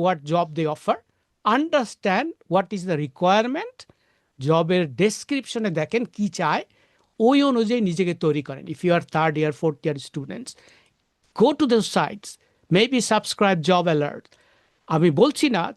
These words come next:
যে without experience it would be difficult, এই জন্য আমি বলেছি যে প্রথম থেকে যে রোডম্যাপ দিয়েছি,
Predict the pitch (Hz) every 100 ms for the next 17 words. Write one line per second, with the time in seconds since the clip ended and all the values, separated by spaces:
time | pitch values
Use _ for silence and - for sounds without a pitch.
0 | - 160 156 180 _ _ _ _ _ _
1 | _ _ _ _ - _ - 170 214 226
2 | 190 - - 190 262 180 165 160 175 156
3 | - 208 320 196 208 220 226 208 190 185
4 | 233 214 196 208 226 226 226 226 196 170
5 | 165 170 180 202 208 349